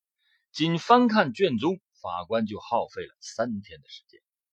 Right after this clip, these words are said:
现年四十六岁的郭龙海出生于山东省，初中文化，原是贵州省黔南布依族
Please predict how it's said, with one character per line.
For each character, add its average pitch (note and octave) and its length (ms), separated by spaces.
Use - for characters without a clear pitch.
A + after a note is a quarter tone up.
现 C#3 280
年 A#2 180
四 A#2 300
十 F#2+ 100
六 A#2 240
岁 G#2+ 220
的 - 100
郭 C#3+ 220
龙 C3 180
海 - 100
出 G#3+ 260
生 F3 220
于 C3 160
山 D3+ 340
东 F2 160
省， - 100
初 C3+ 320
中 G2+ 160
文 F2+ 160
化， - 160
原 F#3+ 260
是 - 300
贵 F3 280
州 C#3 200
省 D#2 200
黔 D3 300
南 B2 220
布 B2 260
依 G#2+ 160
族 - 260